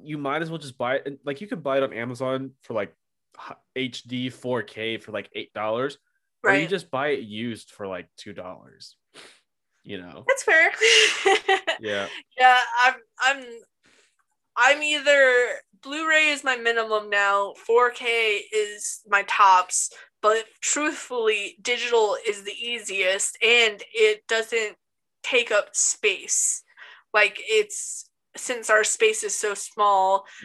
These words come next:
Speaker 2: I
Speaker 1: Yeah,
Speaker 2: mean,
Speaker 1: that's
Speaker 2: right
Speaker 1: true.
Speaker 2: now, all of our D V D, all of our Blu-rays and four K, um, movies are all up in boxes at this point, but,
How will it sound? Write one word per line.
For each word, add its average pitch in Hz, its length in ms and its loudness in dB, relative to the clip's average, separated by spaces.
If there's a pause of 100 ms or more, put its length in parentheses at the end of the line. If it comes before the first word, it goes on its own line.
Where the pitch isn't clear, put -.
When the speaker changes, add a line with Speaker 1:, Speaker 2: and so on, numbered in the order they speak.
Speaker 2:
I 220 40 2
Speaker 1:
Yeah, - 20 0
Speaker 2:
mean, 254 160 0
Speaker 1:
that's - 20 -6
Speaker 2:
right 285 200 4
Speaker 1:
true. - 20 -2
Speaker 2:
now, 247 360 4
all 233 180 6
of 226 100 -2
our 208 120 4
D 220 240 -10
V 214 140 -12
D, 226 320 -8
all 247 200 6
of 254 80 2
our 233 320 6 (260)
Blu-rays 226 560 2
and 208 120 -8
four 214 220 0
K, 208 640 0
um, 185 480 0 (340)
movies 214 560 -8
are 208 160 2
all 214 260 4
up 202 120 -2
in 196 120 -10
boxes 196 480 2
at 190 120 -10
this 202 220 -6
point, 190 440 -8
but, 180 240 0